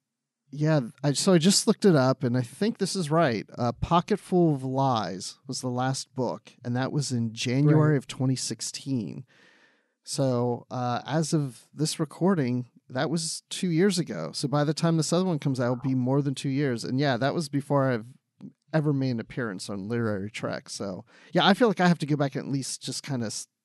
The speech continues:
Speaker 1: quick, do a quick scan through that book to kinda catch up, t-, just to
Speaker 2: Mm-hmm.
Speaker 1: remember.
Speaker 2: Yeah, it might not be a bad idea, for sure. Um, so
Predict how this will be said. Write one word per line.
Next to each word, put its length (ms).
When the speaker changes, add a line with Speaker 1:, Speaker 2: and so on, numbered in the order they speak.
Speaker 1:
quick, 200
do 200
a 200
quick 220
scan 440
through 160
that 240
book 200
to 60
kinda 260
catch 340
up, 260
t-, 100
just 180
to 60
Speaker 2:
Mm-hmm. 100
Speaker 1:
remember. 500
Speaker 2:
Yeah, 300
it 80
might 200
not 200
be 100
a 60
bad 240
idea, 560
for 140
sure. 420
Um, 440
so 420